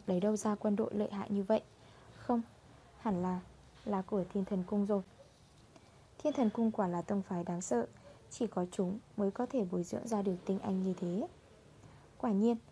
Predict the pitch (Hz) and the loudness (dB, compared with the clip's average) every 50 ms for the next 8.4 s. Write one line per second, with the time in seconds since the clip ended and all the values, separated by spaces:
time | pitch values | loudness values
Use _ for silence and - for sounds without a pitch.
0 | - - - - - - - 175 175 185 202 202 - 202 190 190 196 226 277 320 | -20 -20 -20 -20 -10 -4 -2 0 0 2 0 0 0 0 0 2 0 0 -2 -4
1 | - - - - - - - - - - - - 311 294 285 254 202 190 - 226 | -8 -12 -18 -20 -20 -20 -20 -20 -20 -20 -4 -2 0 2 2 2 2 2 2 0
2 | 226 214 - - - 190 180 180 - - 170 180 - - - 214 220 226 220 - | -2 -2 -4 -2 -2 -2 -2 -2 -4 -6 -8 -6 -8 -4 0 2 4 4 2 0
3 | - - - - - - - - - - - - - - - - - - - - | -6 -16 -20 -16 -14 -14 -14 -14 -14 -14 -16 -16 -16 -18 -20 -20 -20 -20 -20 -20
4 | - - - - - - - - - 208 208 - - - 254 208 185 180 175 196 | -20 -20 -20 -20 -20 -20 -20 -6 -2 -2 -2 0 2 2 4 4 4 2 0 -2
5 | - - - - 196 190 - 202 202 - 214 196 190 190 - - 180 175 - 208 | -2 -2 0 0 0 2 2 0 0 0 0 0 0 0 0 -2 -2 0 0 0
6 | 202 202 208 202 202 - - - - 208 185 180 180 196 180 180 - - - - | 2 2 2 2 0 0 -4 -2 -2 -2 -2 0 0 -2 -2 -4 -8 -14 -20 -20
7 | - - - - - - - - - - 269 254 262 - 269 254 247 - 247 226 | -20 -20 -20 -20 -20 -20 -20 -16 -4 -2 -2 -2 0 0 -2 0 0 0 0 0
8 | - 226 190 180 - 214 202 | 0 0 -2 0 0 0 -2